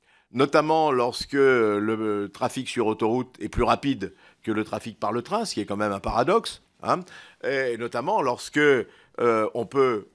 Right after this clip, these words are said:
avec, euh, quatre ou cinq rotations de cars, remplacer avec, euh, plus d'intérêt pour, euh, les usagers le seul T E T qui va passer dans la journée.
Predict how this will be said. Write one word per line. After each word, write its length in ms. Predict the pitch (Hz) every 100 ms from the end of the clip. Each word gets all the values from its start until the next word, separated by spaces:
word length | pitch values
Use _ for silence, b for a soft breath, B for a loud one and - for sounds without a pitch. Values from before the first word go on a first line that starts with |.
| _
avec, 420 | 110 107 113 -
euh, 340 | 98 92 90 95 _
quatre 300 | - 123 -
ou 80 | 107
cinq 280 | - 131 -
rotations 460 | 107 107 101 101
de 80 | 92
cars, 460 | 92 135 160 214 185 b b b -
remplacer 840 | 104 120 123 117 - 131 113 90 _
avec, 380 | 95 98 107 -
euh, 120 | 92
plus 300 | 87 - 120
d'intérêt 500 | 110 110 110 107 101 b b b
pour, 480 | _ 107 113 107 87
euh, 600 | 98 95 92 90 87 87 92
les 320 | 95 98 87
usagers 540 | 90 95 87 117 147 b b b _
le 160 | 95
seul 540 | 95 - 135 165 170 156 _
T 100 | 110
E 100 | 104
T 360 | - 113 147 185 _
qui 100 | 95
va 100 | 95
passer 280 | 98 - 147
dans 140 | 107
la 100 | 95
journée. 380 | 92 87 87